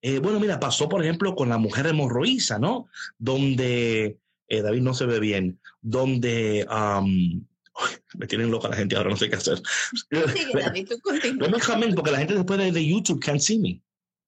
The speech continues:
Speaker 2: A ver.
Speaker 1: A ver tú ahí, ¿cómo me veo en YouTube?
Speaker 2: Pero te pueden escuchar.
Speaker 1: Pero ¿cómo me ves, patrona? Caramba.
Speaker 2: Es que te digo que de pronto se ve pixelado y de pronto regresa tu imagen. Mira, ahorita te veo
Speaker 1: Ah,
Speaker 2: súper
Speaker 1: es la
Speaker 2: clarito.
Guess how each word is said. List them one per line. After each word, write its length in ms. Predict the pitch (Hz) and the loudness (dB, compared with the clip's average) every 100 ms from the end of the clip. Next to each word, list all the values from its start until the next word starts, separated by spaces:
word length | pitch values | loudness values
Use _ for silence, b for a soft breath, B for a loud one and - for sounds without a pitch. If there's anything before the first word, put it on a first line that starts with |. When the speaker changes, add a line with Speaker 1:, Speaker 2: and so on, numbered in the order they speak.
| _ _ _ 220 | _ _ _ -4
Speaker 2:
A 140 | 214 | -2
ver. 340 | 214 214 233 247 - | 0 0 0 -4 -10
Speaker 1:
A 120 | 113 135 | -4 0
ver 160 | 180 | 0
tú 100 | 196 | 2
ahí, 120 | 165 139 | 0 2
¿cómo 160 | 180 | 2
me 60 | 185 | 2
veo 140 | 175 | 2
en 120 | 156 | 2
YouTube? 360 | 127 - 95 - | 0 0 -4 -4
Speaker 2:
Pero 200 | - 285 | -4 -2
te 120 | 277 262 | -2 -2
pueden 340 | 285 320 427 | -2 -2 -4
escuchar. 760 | 240 - 214 196 220 247 156 156 - | -4 -6 -8 -6 -6 -4 -4 -6 -8
Speaker 1:
Pero 180 | 165 170 | -2 0
¿cómo 180 | 160 214 | 2 2
me 120 | 220 | 2
ves, 340 | 170 196 170 - | 2 2 0 -2
patrona? 500 | 120 135 147 95 - - - - _ | -2 0 0 0 -2 -6 -6 -16 _
Caramba. 480 | - 120 156 107 87 - | -4 0 2 0 -2 -6
Speaker 2:
Es 180 | 254 | -6
que 120 | 320 311 | -4 -2
te 120 | 311 | -2
digo 260 | 285 302 320 | 0 0 0
que 240 | 285 - - - | -2 -2 -6 -4
de 160 | 247 | -2
pronto 420 | 254 277 285 311 | 0 -2 0 -2
se 160 | 311 302 | 0 0
ve 140 | 262 | 0
pixelado 840 | 262 311 269 294 254 254 262 262 302 | 0 -4 -2 0 2 2 2 2 0
y 100 | 277 | 0
de 100 | 247 | 0
pronto 320 | 214 254 269 | 0 0 2
regresa 560 | 269 254 233 240 254 262 | 0 0 0 0 0 -2
tu 80 | 233 | -2
imagen. 380 | 226 226 240 247 | 0 -2 -2 0
Mira, 160 | 262 | 0
ahorita 260 | 240 254 311 | 0 0 0
te 100 | 269 | 0
veo 80 | 240 | 0
Speaker 1:
Ah, 220 | 151 190 | 2 2
Speaker 2:
súper 120 | 175 143 | 2 2
Speaker 1:
es 40 | |
la 60 | |
Speaker 2:
clarito. 60 | 165 | 2